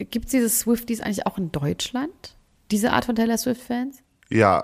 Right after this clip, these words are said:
Speaker 2: äh, hier,
Speaker 1: Die Windeln tragen
Speaker 2: äh,
Speaker 1: würden?
Speaker 2: das beste Beispiel von Prince Charming, Aaron Königs.
Speaker 1: Ah ja.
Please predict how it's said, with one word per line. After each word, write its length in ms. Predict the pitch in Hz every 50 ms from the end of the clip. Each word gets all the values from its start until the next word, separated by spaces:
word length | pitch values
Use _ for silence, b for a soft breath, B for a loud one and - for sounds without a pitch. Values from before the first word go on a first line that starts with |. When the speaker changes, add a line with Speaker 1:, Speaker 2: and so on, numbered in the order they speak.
| - -
Speaker 2:
äh, 220 | - 104 104 98 95
hier, 280 | 90 90 135 151 135 107
Speaker 1:
Die 40 | 220
Windeln 180 | 220 240 240 -
tragen 340 | 113 107 107 107 104 101
Speaker 2:
äh, 160 | 101 - - 117
Speaker 1:
würden? 120 | 101 -
Speaker 2:
das 240 | 123 117 107 - -
beste 300 | - 131 123 - - 123
Beispiel 480 | 98 113 107 117 131 - - - 151
von 220 | 135 - 135 120 113
Prince 220 | - 120 110 -
Charming, 440 | - 120 113 120 131 139 135 131 - -
Aaron 400 | - 113 117 113 113 110 110 107
Königs. 640 | - - 123 123 131 147 170 170 - - - - _ _ _ _ _ _ _ _ _ _ _ _ _ _ _ _ _ _ _ _ _ _ _ _ -
Speaker 1:
Ah 100 | 190 185
ja. 300 | 190 185 180 160 156